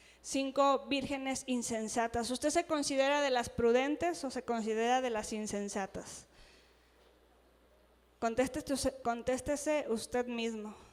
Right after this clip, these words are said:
Señor, sí es cierto, he estado perdiendo el tiempo.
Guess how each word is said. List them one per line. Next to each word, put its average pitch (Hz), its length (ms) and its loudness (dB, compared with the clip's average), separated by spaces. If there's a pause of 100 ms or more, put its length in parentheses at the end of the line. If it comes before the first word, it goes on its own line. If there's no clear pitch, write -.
(640)
Señor, 269 300 0
sí 320 80 4
es 320 100 6
cierto, 240 500 -2 (280)
he 262 40 -12
estado 262 380 -2
perdiendo 240 480 -2
el 247 120 -4
tiempo. 226 360 -8